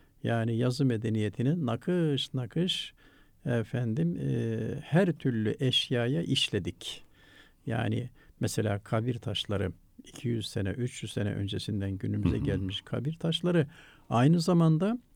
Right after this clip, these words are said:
Speaker 1: Osmanlı'nın yazı medeniyetine verdiği önemi göstermesi bakımından son derece cali bir dikkattir, dikkat çekicidir.
Speaker 2: Tabii
Speaker 1: Tabii
Speaker 2: o kabir taşlarını biz bugün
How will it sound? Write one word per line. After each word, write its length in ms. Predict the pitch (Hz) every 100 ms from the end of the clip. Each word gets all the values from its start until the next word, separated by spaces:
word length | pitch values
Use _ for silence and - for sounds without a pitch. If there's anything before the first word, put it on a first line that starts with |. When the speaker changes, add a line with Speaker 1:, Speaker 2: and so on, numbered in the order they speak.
| _
Speaker 1:
Osmanlı'nın 800 | - 127 - 160 165 139 120 110
yazı 320 | 107 123 -
medeniyetine 800 | 151 123 117 110 107 - 107 110
verdiği 500 | 127 123 120 127 175
önemi 440 | - 117 113 107 110
göstermesi 720 | 113 - - 113 113 113 139
bakımından 600 | 123 - 113 110 131 156
son 440 | 139 - 196 170
derece 460 | 131 117 113 139 170 - - - - - _ _
cali 440 | - 123 123 143
bir 120 | 143 120
dikkattir, 720 | 110 - 117 - - 90 - -
dikkat 340 | 110 - - 107
çekicidir. 600 | - 98 107 85 92 - - - - - - - -
Speaker 2:
Tabii 140 | - 104
Speaker 1:
Tabii 120 | 98
Speaker 2:
o 140 | 104
kabir 320 | - 104 98 127
taşlarını 640 | - 85 - - 87 85
biz 240 | 107 104 90
bugün 380 | 85 92 85